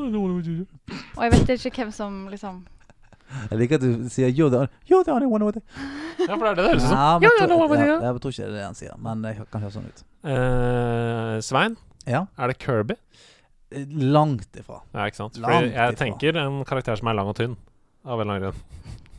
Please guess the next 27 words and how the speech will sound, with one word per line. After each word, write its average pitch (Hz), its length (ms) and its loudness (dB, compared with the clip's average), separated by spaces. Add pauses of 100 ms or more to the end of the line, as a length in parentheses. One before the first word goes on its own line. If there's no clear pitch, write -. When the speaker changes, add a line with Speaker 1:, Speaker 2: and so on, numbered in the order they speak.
(160)
Speaker 3:
Ja, 185 260 -6
de 240 120 -4
er 226 240 -2
i 214 160 -8
hvert 226 100 0
fall 127 140 -4
tynn, 151 240 0
da. 185 100 -4 (360)
Speaker 1:
Ja. 131 160 -10 (1080)
Speaker 2:
Men 277 140 -12
er 220 160 -2
vi 196 80 -8
i 190 80 -10
Smash, - 480 -14
liksom? 370 240 -12 (960)
Speaker 3:
Man 156 180 0
er, 214 160 0
vi 175 320 -2
er 226 80 2
ikke 139 140 -4
i - 20 -4
Smash, 208 300 -2
men 160 100 2
vi 196 80 0
er 180 240 2
i 135 80 -6
gaten. 131 540 2